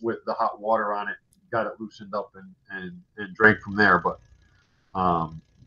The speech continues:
definitely didn't get a, much of a chance to hydrate. You know, thankfully you don't need it as much on weather like today. Hit the Porta John and then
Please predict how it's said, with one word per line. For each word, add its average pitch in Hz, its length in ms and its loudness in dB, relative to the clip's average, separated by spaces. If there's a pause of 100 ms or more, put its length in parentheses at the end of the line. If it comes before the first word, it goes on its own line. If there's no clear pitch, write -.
definitely 107 340 2
didn't 98 260 0
get 92 140 0
a, 92 140 -4
much 110 240 0
of 95 80 -2
a 101 60 0
chance 95 320 -6
to 95 80 -6
hydrate. 98 460 2 (500)
You 92 80 -12
know, 87 80 -10
thankfully 98 420 -4
you 95 60 -4
don't 95 180 -6
need 98 160 -6
it 87 120 -6
as - 120 -14
much - 380 -8 (200)
on 98 180 -6
weather 98 240 0
like 92 220 0
today. 110 300 6 (640)
Hit 165 140 8
the 165 100 10
Porta 160 280 12
John 165 560 10 (180)
and 123 140 4
then 135 380 6